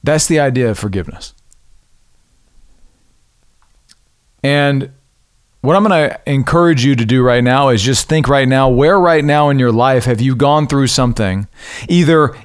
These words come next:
this year or in years prior, and you've got some person or some, so-, s-, there's something out there where you have somebody, it debit, there was a debit against you. There was a wrong or a harm or something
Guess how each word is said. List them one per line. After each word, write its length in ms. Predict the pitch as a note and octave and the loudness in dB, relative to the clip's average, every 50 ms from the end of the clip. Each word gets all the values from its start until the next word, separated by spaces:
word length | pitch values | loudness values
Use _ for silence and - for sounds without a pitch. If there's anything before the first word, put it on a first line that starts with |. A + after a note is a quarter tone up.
| _ - | _ -10
this 360 | - G#2 D#3+ G3+ G#3+ - - | -2 0 2 2 2 2 0
year 280 | F3+ F3+ F3 F3+ F3+ | 2 2 2 4 4
or 200 | E3+ D3+ C#3+ C#3 | 4 4 2 2
in 80 | C3+ C3+ | 2 0
years 260 | C3+ C#3+ D3 D3 C3+ | 2 2 2 0 0
prior, 480 | - - D3+ B2+ A2+ A2+ G#2 - F2+ - _ - _ _ _ _ _ _ _ _ - - - - | -2 -2 -2 -2 -2 -2 -4 -8 -10 -16 _ -20 _ _ _ _ _ _ _ _ -20 -20 -8 -4
and 140 | - D#3 D3+ | 0 0 2
you've 200 | E3 F#3 F#3 E3 | 2 2 2 2
got 280 | F3 F#3 F3+ E3 C3+ | 2 2 2 2 0
some 280 | - - F#3 E3+ E3+ C#3+ | -2 -2 0 0 -2 -2
person 540 | - - - E3+ D#3 - - A#2 G2 F2 - | -2 0 0 0 0 0 -2 -4 -6 -8 -6
or 160 | - A#2+ B2 | -6 -4 -4
some, 380 | - - E3 E3 D#3 D3+ C#3+ - - - - - - - _ _ | -2 -2 -2 -2 -2 -4 -4 -8 -14 -20 -20 -20 -20 -20 _ _
so-, 260 | - - - F3 E3+ - | -10 -4 -4 -4 -4 -4
s-, 160 | - - - | -6 -6 -6
there's 240 | - - D#3 C#3 B2+ | -4 -4 -4 -2 -2
something 420 | - - G3 G3 F#3 - F3+ E3 D3+ | 0 0 0 0 0 0 0 0 0
out 240 | C#3+ D3 D3 - | 0 0 0 0
there 200 | - B2+ A#2 A#2 | 0 0 0 0
where 300 | A#2 A#2+ C3+ C3 B2+ B2 - - - - - _ _ _ _ _ _ | 0 0 0 0 -2 -4 -8 -20 -20 -20 -20 _ _ _ _ _ _
you 360 | - A2 A#2+ E3 G3+ A3+ G#3 | -6 -2 2 2 4 4 4
have 380 | F#3 F#3 F3 E3+ E3 C#3+ D3 C3+ | 4 2 2 2 0 0 -2 -2
somebody, 340 | - F3+ G3 G#3 A3+ F#3+ D3 | 0 0 0 0 0 0 0
it 160 | F#3+ D#3+ C3+ | 0 0 0
debit, 320 | C3+ E3+ G3+ G3+ A3+ F3 | 2 2 2 2 2 0
there 80 | D3 F#3 | 2 2
was 100 | G#3+ G#3 | 2 2
a 60 | G3 | 0
debit 320 | C#3+ B2 E3 F#3+ G3+ A3+ E3+ | 0 2 0 2 2 0 -2
against 300 | C3 A2+ A2 G2 - - | 0 -2 -2 -2 -2 -4
you. 80 | G#2 | -2
There 140 | G#2 C#3+ F#3 | 0 0 2
was 120 | G3+ F#3+ | 2 2
a 60 | F3+ E3 | 2 2
wrong 520 | C#3 C3 D3 D#3 E3+ F3 F3+ F#3 F#3+ F#3+ | 2 2 2 2 2 2 2 2 0 0
or 240 | F#3 - C#3+ C#3 C3+ | 0 0 2 2 2
a 40 | B2+ | 0
harm 520 | - C#3+ D#3 D#3 E3 E3+ E3+ E3+ E3+ D#3+ | 0 0 0 2 2 2 2 2 2 2
or 160 | C#3+ C3 C3 | 2 0 0
something 640 | A#2 - - F#3+ F#3+ F#3 - F#3+ F3 E3 D#3 C#3+ | 0 0 0 0 0 0 0 -2 -2 0 -2 -4